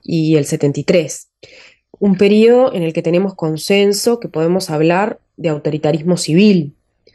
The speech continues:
porque, bueno, desde el gobierno, primero de Pacheco, luego desde el setenta y dos de Bordaberry,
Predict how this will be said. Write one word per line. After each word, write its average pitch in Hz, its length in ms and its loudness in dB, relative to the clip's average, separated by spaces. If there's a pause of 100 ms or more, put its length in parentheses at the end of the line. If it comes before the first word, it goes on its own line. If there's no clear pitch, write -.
(440)
porque, 151 200 0
bueno, 170 240 2
desde 147 220 -8
el 147 40 -6
gobierno, 196 540 -2
primero 156 300 -6
de 151 100 -6
Pacheco, 208 800 -2
luego 156 280 0
desde 147 180 -4
el - 60 -8
setenta 143 340 -4
y 151 40 4
dos 170 280 2
de 147 80 -2
Bordaberry, 196 760 0